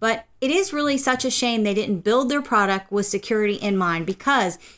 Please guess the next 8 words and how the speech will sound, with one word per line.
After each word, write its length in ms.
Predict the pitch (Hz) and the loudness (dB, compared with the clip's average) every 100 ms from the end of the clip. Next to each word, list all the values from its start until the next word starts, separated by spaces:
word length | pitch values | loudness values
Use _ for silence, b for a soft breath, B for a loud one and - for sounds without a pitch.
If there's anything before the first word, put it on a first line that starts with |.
| B - | B -2
it 180 | 277 | 0
is 300 | 269 247 202 | 4 4 4
one 340 | 190 202 226 254 | 0 0 0 2
of 160 | 226 | 0
the 220 | 180 214 - | 0 -2 -2
easiest 640 | 220 233 190 170 165 - - | 0 0 0 -2 -2 -4 -2
to 60 | |
use. 520 | 190 170 143 - - | -2 -2 -2 -2 -4